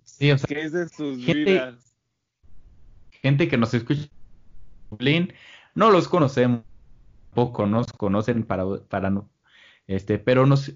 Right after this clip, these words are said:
Speaker 1: interesaría hacer un podcast en inglés, un podcast en inglés que lo podríamos subir a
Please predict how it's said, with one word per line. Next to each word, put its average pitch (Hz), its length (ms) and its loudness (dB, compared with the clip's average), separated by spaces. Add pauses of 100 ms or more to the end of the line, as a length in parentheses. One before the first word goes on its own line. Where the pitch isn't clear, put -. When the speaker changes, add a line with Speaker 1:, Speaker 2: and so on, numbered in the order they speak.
Speaker 1:
interesaría 151 920 2
hacer 143 400 0
un 151 160 2
podcast 175 460 0
en 135 120 4
inglés, 196 760 0 (420)
un 151 140 -2
podcast 156 360 0
en 117 100 2
inglés 123 320 2
que 127 80 -2
lo 98 140 -2
podríamos 117 400 4
subir 101 240 2
a 87 260 0